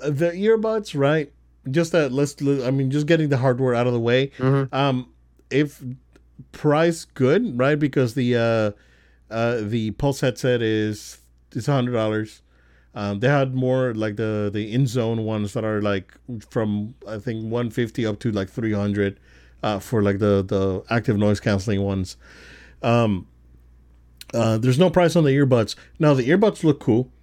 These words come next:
Speaker 1: and the earbuds, the earbuds are actually practical, but you can use with your PlayStation and you can use with your phone, right? And I,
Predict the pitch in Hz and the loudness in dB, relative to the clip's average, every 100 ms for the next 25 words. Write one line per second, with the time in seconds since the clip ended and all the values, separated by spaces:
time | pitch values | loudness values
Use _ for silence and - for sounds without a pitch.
0 | _ - 120 127 185 233 220 208 - 151 | _ -2 2 4 4 4 2 0 -6 -2
1 | 175 226 202 170 131 - 123 101 180 233 | -2 0 0 2 2 2 0 2 2 2
2 | 156 113 107 104 123 135 143 131 120 107 | -2 -2 0 0 2 4 4 4 2 0
3 | 185 208 196 143 143 139 131 131 123 131 | 2 2 2 2 0 0 0 0 0 0
4 | 104 - 185 101 95 117 120 - _ - | 0 0 -2 0 0 0 -2 -10 _ -20
5 | _ - 139 135 120 - - _ _ _ | _ -4 -2 -2 -4 -14 -20 _ _ _
6 | _ _ _ _ _ - 131 214 196 | _ _ _ _ _ -2 2 4 2